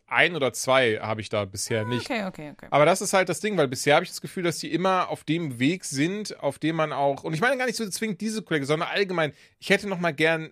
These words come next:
Speaker 1: etwas mehr zum Entdecken irgendwie gehabt, etwas mehr
Speaker 2: Ja, ja, das stimmt,
Speaker 1: zum
Speaker 2: das stimmt.
Speaker 1: Erkunden,
Speaker 2: Mhm.
Speaker 1: weil man, ich hab dann, ich hab dann sehr schnell, als ich zum ersten Mal diese Unterstadt zum Beispiel kam,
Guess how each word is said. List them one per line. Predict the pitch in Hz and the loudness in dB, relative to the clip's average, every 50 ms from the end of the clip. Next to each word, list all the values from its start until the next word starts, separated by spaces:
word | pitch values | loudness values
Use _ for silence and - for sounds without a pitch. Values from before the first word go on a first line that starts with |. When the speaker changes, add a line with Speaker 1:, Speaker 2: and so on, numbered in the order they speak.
| _ | _
Speaker 1:
etwas | - 170 180 - 196 185 - - | -4 -4 -2 0 -2 -2 -2 -2
mehr | 156 143 151 175 190 | -2 0 0 0 0
zum | - - 190 | 0 -4 -6
Entdecken | 202 190 247 285 - - - | -4 -2 -2 -4 -4 -4 -2
irgendwie | 151 135 120 110 - 123 | -2 -2 -4 -4 -4 -2
gehabt, | 110 113 110 | -2 -2 -2
etwas | - - - 190 160 - - | -4 -4 -2 -2 -4 -4 -2
mehr | 180 254 302 | 4 8 8
Speaker 2:
Ja, | 359 381 370 | 10 10 8
ja, | 359 | 6
das | 330 339 - - | 4 0 -4 -4
stimmt, | - 208 | -2 2
Speaker 1:
zum | 170 185 196 | 2 4 4
Speaker 2:
das | 190 | 6
stimmt. | 180 175 175 | 4 4 4
Speaker 1:
Erkunden, | - - 208 202 208 196 - 208 135 127 | 2 2 2 2 2 -2 -4 -6 -6 0
Speaker 2:
Mhm. | - | 2
Speaker 1:
weil | 123 131 | 4 4
man, | 139 147 151 | 4 2 0
ich | 147 - | 0 -2
hab | 180 175 | -4 -2
dann, | - 185 170 | -2 -4 -4
ich | 156 - | -4 -6
hab | 175 - | -4 -2
dann | 190 165 | -2 0
sehr | 143 156 143 | 2 0 0
schnell, | - - - 160 165 | 0 0 0 0 0
als | 151 151 | 0 -2
ich | - | -8
zum | - - 170 | -4 -2 -2
ersten | 175 175 190 | 0 0 -2
Mal | 175 | -2
diese | 156 147 165 | -2 -2 -2
Unterstadt | - 226 233 202 - - 143 - | -2 0 -2 -2 0 0 -2 -2
zum | - 139 | -2 -6
Beispiel | 123 113 - - 113 | -6 -6 -6 -12 -6
kam, | - 135 139 156 165 | 0 2 2 2 0